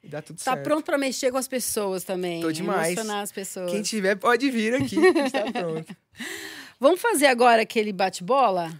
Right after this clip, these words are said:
Speaker 1: Vamos, eu fiz isso bastante lá.
Speaker 2: Fez?
Speaker 1: Em
Speaker 2: Então
Speaker 1: espanhol,
Speaker 2: você
Speaker 1: acho que
Speaker 2: vai
Speaker 1: em português
Speaker 2: continuar.
Speaker 1: tá
Speaker 2: Português. Então, se
Speaker 1: tranquilo.
Speaker 2: você fez em espanhol, em português você vai tirar de letra.
Speaker 1: Vambora, uai.
Speaker 2: Um sonho.
Speaker 1: Eu falo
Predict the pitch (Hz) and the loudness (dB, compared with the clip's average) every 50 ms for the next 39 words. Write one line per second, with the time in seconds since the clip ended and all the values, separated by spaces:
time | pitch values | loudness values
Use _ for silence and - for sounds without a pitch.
0 | _ - 165 160 147 143 190 285 - - 165 160 - 180 180 196 - - 170 208 | _ -8 -6 -4 -4 -6 -8 -10 -8 -10 -10 -8 -8 -10 -8 -8 -6 0 4 4
1 | 240 254 - - 226 233 247 254 - 302 262 214 180 175 180 196 - - 226 240 | 4 2 2 2 4 4 4 2 2 0 2 2 2 2 -2 -6 -2 2 4 4
2 | 269 285 294 262 226 208 180 202 196 - 233 262 285 294 269 254 233 214 220 262 | 6 8 8 6 6 2 0 -4 -2 2 6 8 8 10 10 10 10 10 8 8
3 | 262 233 208 226 233 359 247 254 185 - - 151 - 269 - - - - - 359 | 6 6 10 10 8 10 10 6 8 10 10 10 10 8 4 -2 -10 -6 -2 0
4 | 381 392 381 370 254 - - - - 392 415 381 403 494 494 - - 392 320 269 | 0 2 2 2 2 2 0 2 0 0 2 2 2 2 2 2 0 -2 -4 -2
5 | - 320 285 269 262 226 262 233 - _ 262 247 240 233 233 262 320 370 370 _ | -2 -2 0 0 -2 -2 -4 -6 -4 _ -2 0 2 2 2 2 2 0 0 _
6 | - 330 269 - 269 226 254 277 302 269 330 339 - - 320 320 311 - - 320 | -4 -6 -6 -6 -4 -2 0 0 0 0 0 0 0 -2 -4 -4 -4 -6 -6 -6
7 | 294 269 233 226 202 185 180 165 - - 147 147 208 - - - 147 156 156 156 | -4 -4 -4 -4 -4 -4 -6 -8 -6 -6 -6 -6 -6 -6 -4 -4 -2 -2 -4 -4
8 | 139 117 139 147 _ _ _ 214 208 - - - - - - - - - - _ | -6 -8 -10 -12 _ _ _ -14 -14 -14 -20 -20 -20 -20 -20 -20 -20 -20 -20 _
9 | - - - - _ _ _ _ _ _ _ _ _ 247 262 277 294 294 277 269 | -20 -20 -20 -20 _ _ _ _ _ _ _ _ _ -2 -2 0 0 -2 -2 -4
10 | 269 - - - - 247 226 202 185 175 170 165 170 156 - _ _ _ _ _ | -4 -6 -6 -2 -2 0 0 2 0 0 -2 -4 -8 -10 -14 _ _ _ _ _
11 | _ _ _ _ - _ _ _ _ _ _ _ _ _ _ - _ _ _ _ | _ _ _ _ -20 _ _ _ _ _ _ _ _ _ _ -20 _ _ _ _
12 | _ _ _ _ _ _ _ _ - 117 - 135 143 | _ _ _ _ _ _ _ _ -14 -4 -2 -2 -2